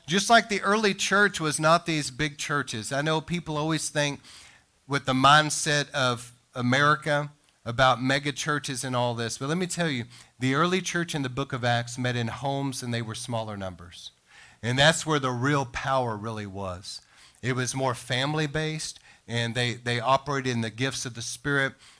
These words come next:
and they saw tremendous things. And they actually, that church turned the world upside down. This church today may have a lot of fluff and a lot of other things, but they're certainly not turning the world upside down. Anyway, so as we're looking at this tonight,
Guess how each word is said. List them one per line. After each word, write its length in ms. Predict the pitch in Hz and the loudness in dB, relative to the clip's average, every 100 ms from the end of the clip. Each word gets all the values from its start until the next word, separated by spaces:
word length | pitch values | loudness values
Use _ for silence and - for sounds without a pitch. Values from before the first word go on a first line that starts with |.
| - | -10
and 200 | 113 117 | -4 -2
they 100 | 131 | -2
saw 300 | 131 156 139 | -2 -2 -2
tremendous 580 | - 131 123 123 113 - | -2 -2 0 -2 -4 -6
things. 420 | 117 104 101 - | -6 -6 -8 -8
And 120 | 117 | -4
they 160 | 127 120 | -4 -2
actually, 380 | 127 160 - 135 | 0 0 0 -4
that 300 | 120 139 160 | 2 2 2
church 360 | - 143 120 - | -2 -4 -4 -6
turned 240 | 147 143 | -6 -4
the 60 | 127 | -4
world 280 | 123 120 117 | -2 -2 -2
upside 420 | 117 - 113 107 | -4 -6 -8 -2
down. 320 | 123 117 104 - - - - _ | -2 0 -4 -8 -20 -20 -20 _
This 240 | 110 147 | -2 0
church 360 | - 175 151 - | 0 0 0 -2
today 500 | 143 135 147 135 120 123 - - | -4 0 2 2 -2 -6 -20 -10
may 200 | 120 139 | -4 -4
have 320 | 135 151 127 | 0 0 0
a 60 | 127 | 0
lot 280 | 127 135 131 | 4 6 4
of 100 | 123 | -2
fluff 600 | - 139 143 147 - - | -4 2 4 4 -2 -10
and 140 | 123 | -4
a 60 | 123 | 0
lot 200 | 135 139 | 4 4
of 100 | 135 | 2
other 240 | 139 127 | 0 0
things, 520 | 117 151 139 120 113 - - - - | -4 0 0 0 -6 -12 -18 -20 -4
but 180 | 127 131 | -2 0
they're 140 | 131 | -2
certainly 560 | - - 170 165 139 135 | -2 2 2 2 0 2
not 320 | 135 135 - | 4 4 0
turning 320 | - 147 135 | -4 -2 -2
the 80 | 120 | -2
world 300 | 120 127 120 | 0 -2 0
upside 460 | 127 123 135 117 113 | -2 -2 -4 -4 -2
down. 340 | 117 107 98 - - _ _ _ _ 247 - - - - - _ _ _ _ _ - | -2 -2 -8 -16 -20 _ _ _ _ -20 -20 -20 -20 -20 -20 _ _ _ _ _ -4
Anyway, 580 | 170 196 170 151 139 139 | 4 6 6 6 6 4
so 440 | - 170 160 160 | 0 4 4 4
as 380 | 147 151 147 143 | 4 4 4 2
we're 220 | 156 175 | 4 4
looking 300 | 170 196 185 | 4 2 2
at 120 | 165 | 0
this 200 | 170 151 | 0 -4
tonight, 380 | - 160 165 147 | -2 4 6 6